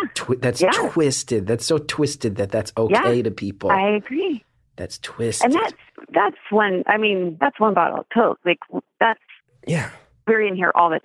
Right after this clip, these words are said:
Speaker 2: time, I, which I can't even imagine how much
Speaker 1: Yeah.
Speaker 2: it costs.
Speaker 1: There's an
Speaker 2: Yeah, I
Speaker 1: alternate
Speaker 2: can't
Speaker 1: reality
Speaker 2: imagine.
Speaker 1: where
Speaker 2: And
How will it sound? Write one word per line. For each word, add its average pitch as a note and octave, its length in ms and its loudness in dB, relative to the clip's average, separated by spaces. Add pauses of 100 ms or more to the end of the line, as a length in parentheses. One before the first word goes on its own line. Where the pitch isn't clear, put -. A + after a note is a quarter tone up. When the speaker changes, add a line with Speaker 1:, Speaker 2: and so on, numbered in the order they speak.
Speaker 2:
time, C#3 260 -2
I, F#3 80 4
which F#3+ 180 0
I F#3+ 140 2
can't G3 320 -2
even F3+ 240 -2
imagine D#3 1160 0
how D3 200 2
much D3 240 0 (840)
Speaker 1:
Yeah. B2 240 0
Speaker 2:
it - 120 0
costs. - 380 0 (120)
Speaker 1:
There's D3+ 180 2
an E3 80 0
Speaker 2:
Yeah, D3 60 -2
I C#3 40 -2
Speaker 1:
alternate D3 300 2
Speaker 2:
can't C#3+ 120 2
Speaker 1:
reality B2 400 2
Speaker 2:
imagine. D#3+ 160 4
Speaker 1:
where G3+ 100 4
Speaker 2:
And - 140 -4